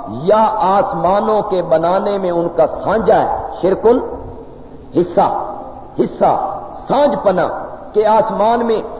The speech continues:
کوئی چیزیں میں نے بنائی ہوں، اور کوئی چیزیں انہوں نے بنائی ہوں، انہوں نے کوئی چیز نہیں بنائی۔ اللہ فرماتے ہیں، "ایتونی بکتاب من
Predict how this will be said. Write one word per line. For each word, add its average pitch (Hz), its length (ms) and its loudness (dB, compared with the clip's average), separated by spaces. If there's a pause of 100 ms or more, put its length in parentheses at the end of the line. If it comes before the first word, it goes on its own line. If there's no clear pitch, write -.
(160)
کوئی 226 180 6
چیزیں 233 360 0
میں 185 220 2
نے 233 140 2
بنائی 202 360 2
ہوں، 160 280 0 (220)
اور 208 100 4
کوئی 302 440 2
چیزیں 262 320 0 (120)
انہوں 294 260 4
نے 247 140 4
بنائی 180 360 4
ہوں، 131 240 0 (500)
انہوں 202 200 0
نے 190 120 -2
کوئی 247 380 4
چیز 233 420 -4
نہیں 214 200 -2
بنائی۔ 185 360 4 (440)
اللہ 208 200 2 (120)
فرماتے 185 420 2
ہیں، 185 100 -2
"ایتونی 262 920 0
بکتاب 196 800 2
من 214 380 -2